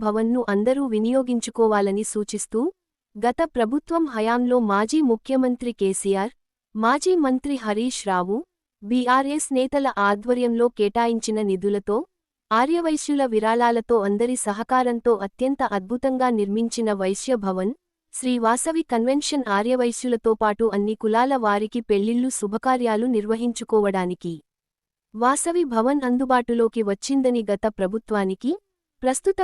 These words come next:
ప్రభుత్వానికి ఆర్యవైశ్యులు రుణపడి ఉంటారని అన్నారు. శ్రావణమాసం పూజలకు సహకరించిన ప్రతి ఒక్కరికి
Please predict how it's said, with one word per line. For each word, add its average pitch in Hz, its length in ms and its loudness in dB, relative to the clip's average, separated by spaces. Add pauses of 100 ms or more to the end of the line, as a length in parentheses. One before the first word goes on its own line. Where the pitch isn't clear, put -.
(120)
ప్రభుత్వానికి 254 680 0 (160)
ఆర్యవైశ్యులు 247 760 0
రుణపడి 240 480 0
ఉంటారని 214 580 0
అన్నారు. 185 380 -2 (480)
శ్రావణమాసం 285 840 2 (100)
పూజలకు 262 480 -2 (120)
సహకరించిన 247 680 -2 (120)
ప్రతి 208 240 0 (120)
ఒక్కరికి 262 400 -4